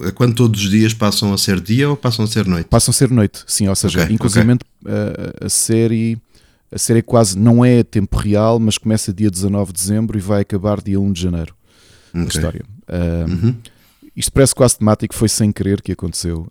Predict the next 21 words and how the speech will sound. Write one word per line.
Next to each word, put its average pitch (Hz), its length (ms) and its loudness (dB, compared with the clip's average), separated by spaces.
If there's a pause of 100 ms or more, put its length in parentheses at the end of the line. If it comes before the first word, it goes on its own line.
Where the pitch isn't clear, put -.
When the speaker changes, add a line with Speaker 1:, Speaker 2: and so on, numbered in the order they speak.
(140)
Speaker 2:
Eh, - 680 -18
a - 20 -16
outra 117 320 2
sugestão 117 300 -2
que - 80 -4
tenho 110 160 0
do 104 100 -2
H 107 160 0
B 110 140 0
O 107 80 4
Max 98 520 -4 (640)
é 107 340 4 (520)
o 110 240 4
nosso 110 720 4
primeiro 120 760 6
filme, 107 520 0
neste 95 240 0
caso 98 260 -2
uma 98 140 -2
curta, 95 420 -4
nomeado 110 720 2